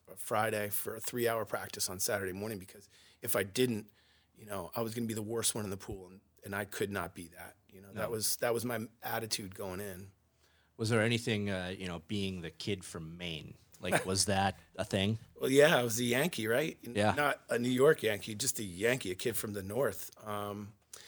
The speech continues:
Speaker 1: so that was a little bit of a culture shock. Um, I would say, you know, um, they didn't get a lot of kids from Maine there, and definitely not swimmers.
Speaker 2: Mm.
Speaker 1: Um, you know, so I think there was a little bit of intrigue. You know, at one point,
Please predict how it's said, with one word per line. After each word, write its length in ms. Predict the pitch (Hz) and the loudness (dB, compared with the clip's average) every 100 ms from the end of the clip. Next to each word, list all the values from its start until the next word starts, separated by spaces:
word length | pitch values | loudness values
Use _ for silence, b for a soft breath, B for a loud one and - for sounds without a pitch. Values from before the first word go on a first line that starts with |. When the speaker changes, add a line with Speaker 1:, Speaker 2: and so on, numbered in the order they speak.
| B B | B B
Speaker 1:
so 200 | - 139 | 4 8
that 180 | 156 | 8
was 140 | 214 208 | 8 6
a 80 | 170 - | 2 0
little 220 | 151 147 | 0 2
bit 120 | 143 | 0
of 60 | 131 | -2
a 40 | |
culture 360 | 120 131 123 127 | -2 -2 0 0
shock. 420 | - 123 127 - - | 2 2 0 -4 -6
Um, 240 | 127 120 | -4 -2
I 100 | 107 | 0
would 140 | 151 147 | 0 2
say, 320 | - 139 131 b b b b | 2 2 -2 b b b b
you 80 | 120 | -6
know, 320 | 123 117 117 _ _ | 0 0 -2 _ _
um, 420 | 117 117 113 107 107 _ _ _ _ _ - | -6 -2 -2 -4 -12 _ _ _ _ _ -4
they 120 | 127 | -2
didn't 240 | 127 151 | 0 0
get 160 | 127 170 | 4 4
a 40 | |
lot 180 | 180 131 | 4 2
of 60 | 117 | 0
kids 240 | 117 110 | -2 0
from 180 | - 104 | 0 -2
Maine 240 | 107 104 | -2 -2
there, 160 | 98 98 | -2 -4
and 100 | 104 | -2
definitely 320 | 131 - 139 | 0 0 0
not 220 | 120 117 | 0 2
swimmers. 680 | - 127 135 82 95 - - - | 2 2 0 -2 -6 -6 -6 -4
Speaker 2:
Mm. 140 | 98 | -4
Speaker 1:
Um, 420 | 104 101 95 98 101 _ b b b b - | -2 -4 -6 -8 -12 _ b b b b -12
you 80 | |
know, 160 | 113 117 | -4 2
so 560 | 113 - 120 120 110 - - | 4 4 4 2 0 -8 -12
I 120 | - 120 | -6 -4
think 460 | - 127 117 - - 113 | 0 -2 -2 -8 -12 -6
there 100 | 120 | -2
was 160 | 117 127 | 0 0
a 60 | |
little 240 | 123 123 117 | -2 -2 -2
bit 160 | 113 | -2
of 80 | 107 | -2
intrigue. 440 | 113 110 127 135 127 | -4 -2 -2 -4 -2
You 60 | |
know, 100 | 117 | -2
at 80 | 104 | -2
one 220 | 110 120 117 | -2 -4 -4
point, 400 | - 120 117 | -2 -2 -2